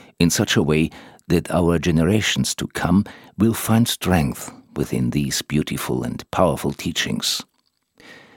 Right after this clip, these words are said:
And for us, the old ones, that we can relive these teachings of our ancestors with joy in our spirit, the way they lived, the way they believed, and how they lived what they teach.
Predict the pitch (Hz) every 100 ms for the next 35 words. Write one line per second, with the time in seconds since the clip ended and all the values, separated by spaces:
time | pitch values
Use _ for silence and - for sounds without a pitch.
0 | _ - 80 - 85 123 120 - - 87
1 | 107 139 120 78 - - - - - -
2 | - _ - 76 80 - 73 - 80 67
3 | 67 71 98 - - 76 53 - - -
4 | 101 - - 69 - - - - 78 69
5 | 67 69 - - 78 - - 62 - -
6 | - - - - 64 - - 90 87 85
7 | 71 71 67 69 - - 80 71 76 -
8 | - - 52 57 71 69 69 67 71 80
9 | - - - _ _ - 60 69 71 76
10 | 71 71 71 85 107 101 - - - -
11 | - - 110 - 71 73 65 64 64 82
12 | - - - - - - 64 - 67 82
13 | - - - - -